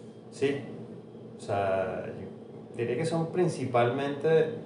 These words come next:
características de, bueno, que uno que ya venía hablando, que to-, todo lo que tiene que ver con paciencia, que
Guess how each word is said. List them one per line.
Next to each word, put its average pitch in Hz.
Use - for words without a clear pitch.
características 113
de, 101
bueno, 120
que 104
uno 110
que -
ya 104
venía 110
hablando, 127
que 113
to-, 95
todo 101
lo 117
que 120
tiene 101
que 113
ver 110
con 104
paciencia, 101
que 107